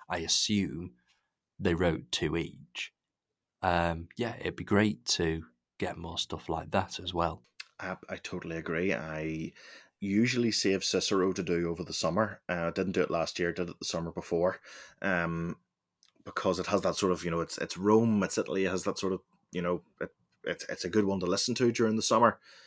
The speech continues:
Speaker 2: Um, but, um, I, because I've done it now at the start of the year, I won't do it this year. I will, um, a hundred percent do Transference in its place. I'm really, really looking forward to hear that again.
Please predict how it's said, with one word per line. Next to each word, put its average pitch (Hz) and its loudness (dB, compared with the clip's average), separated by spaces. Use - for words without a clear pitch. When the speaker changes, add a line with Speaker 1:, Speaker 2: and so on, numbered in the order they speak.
Speaker 2:
Um, 92 2
but, - 6
um, 92 2
I, 92 0
because 95 -2
I've 101 -2
done 90 2
it - -2
now 90 0
at 87 -2
the - -10
start 90 0
of 82 -6
the 90 2
year, 90 4
I 87 0
won't 90 0
do 82 0
it 76 -4
this - -2
year. 101 2
I 90 2
will, 87 2
um, 82 -2
a 80 0
hundred 87 -4
percent 82 -4
do 82 -2
Transference 80 -4
in 82 -6
its 78 -8
place. - -6
I'm 82 -4
really, 85 0
really 80 -2
looking 78 -6
forward 80 -6
to 80 -12
hear 78 -4
that 80 -4
again. 87 -6